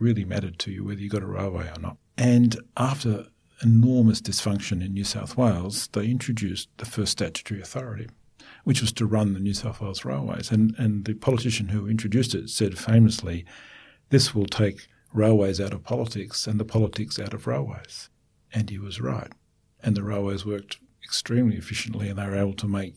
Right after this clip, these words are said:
evidence-based judgments about where the line should be. And that model was followed. Really, we did a lot of that sort of work in Australia, um, all the way through to the,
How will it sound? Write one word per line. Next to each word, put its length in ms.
evidence-based 680
judgments 420
about 240
where 140
the 100
line 300
should 280
be. 300
And 140
that 140
model 320
was 160
followed. 640
Really, 720
we 140
did 140
a 40
lot 240
of 120
that 160
sort 220
of 120
work 340
in 100
Australia, 500
um, 280
all 240
the 60
way 160
through 300
to 120
the, 380